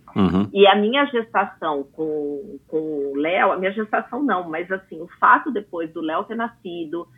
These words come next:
Speaker 2: e o pai já morto, porque ele, ele faleceu enquanto eu tava grávida, é, causou uma série de adaptações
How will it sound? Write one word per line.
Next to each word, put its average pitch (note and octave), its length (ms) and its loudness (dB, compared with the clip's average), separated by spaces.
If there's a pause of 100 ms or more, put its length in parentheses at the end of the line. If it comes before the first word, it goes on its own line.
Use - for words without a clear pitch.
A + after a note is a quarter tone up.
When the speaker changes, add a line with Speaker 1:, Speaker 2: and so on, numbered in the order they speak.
(400)
Speaker 2:
e E3+ 420 -4
o G3 100 2
pai A3 460 6
já G3+ 180 2
morto, F3+ 560 -4
porque D#3 720 -4
ele, D#3+ 460 -2
ele D#3+ 200 -2
faleceu D#3+ 880 -4
enquanto E3 300 -10
eu D#3+ 80 -8
tava D3+ 460 -4 (180)
grávida, F#3 680 4 (460)
é, E3+ 640 0 (120)
causou C4+ 520 4
uma A3 320 0
série A3+ 400 0
de F3 680 -4
adaptações F#3+ 960 2